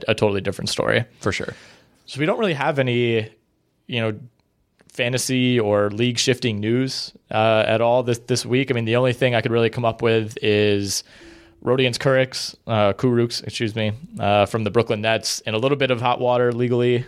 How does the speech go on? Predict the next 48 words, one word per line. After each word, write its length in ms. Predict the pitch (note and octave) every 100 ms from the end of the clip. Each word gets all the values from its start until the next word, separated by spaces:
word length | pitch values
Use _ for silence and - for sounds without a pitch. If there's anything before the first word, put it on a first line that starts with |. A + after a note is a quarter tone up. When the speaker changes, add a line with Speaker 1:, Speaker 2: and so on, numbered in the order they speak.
| -
Speaker 1:
Um, 460 | - G2 G2+ G2 G2
Speaker 2:
Right. 320 | C#2+ G#2 - _
Speaker 1:
I 40 | A#2+
think 120 | A#2
he 60 |
was 120 | A#2 G#2+
involved 360 | G2+ A2 G#2+
back 280 | A2 G#2 G#2+
in 300 | A2 G2+ G2
late 240 | F#2+ A#2 A#2
June 540 | G#2+ A#2 A#2 A#2 A2+ - - _ _ -
in 280 | - G2 G2
a 60 |
domestic 380 | F#2+ G#2+ G#2+ A2
dispute 340 | - - A#2+ A#2
with 120 | G2+
his 100 | F#2+
girlfriend. 720 | C3+ C3+ C#3 C3 B2 B2 A#2 - _ _ -
Not 160 | B2+ D3+
really 140 | C#3
clear 240 | C3+ C3
where 160 | B2 B2
this 160 | B2+ C3
is 80 | A#2
gonna 160 | C3
go. 400 | A#2+ B2 B2+ B2+ C#3+ -
It, 320 | - G#2+ - -
it 340 | C3 G#2 - -
seemed 260 | - D3+
like 140 | D#3+ C#3
a 60 |
pretty 200 | A2 D3
big 180 | C#3 C3+
deal 200 | A#2 C#3
earlier 300 | - C3 C3
this 160 | A#2+ -
week 200 | C3 D3
when 100 | A#2
it 80 | -
came 180 | A#2+ G2+
out, 220 | C3+ E3
and 140 | A2+
then 380 | A2 A2 A2 G#2 -
we 80 | G#2
haven't 180 | A#2+ A2+
heard 140 | A2+
anything 340 | A2 B2 B2
since. 480 | G#2+ A#2+ A#2+ A#2+ -